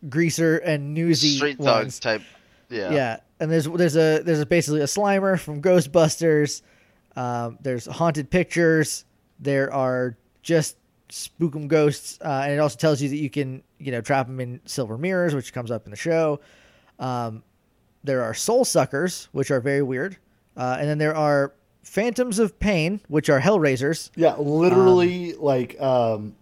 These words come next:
Speaker 3: Pinhead hellraisers.
Speaker 1: Yeah, um, that are nailing their tongues together to the floor, which is weird.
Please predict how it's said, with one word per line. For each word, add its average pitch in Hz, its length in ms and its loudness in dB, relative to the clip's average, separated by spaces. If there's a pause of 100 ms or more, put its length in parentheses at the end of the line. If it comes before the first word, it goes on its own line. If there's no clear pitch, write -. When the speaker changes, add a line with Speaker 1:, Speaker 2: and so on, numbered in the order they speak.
Speaker 3:
Pinhead 143 480 2
hellraisers. 101 800 -4 (600)
Speaker 1:
Yeah, 135 260 -2 (120)
um, 120 400 -4 (420)
that 135 140 -2
are 127 120 0
nailing 160 480 0
their 151 120 2
tongues 165 360 2
together 143 340 2
to 151 120 0
the 151 80 2
floor, 135 380 0
which 131 180 -4
is 127 200 -6
weird. 127 720 -8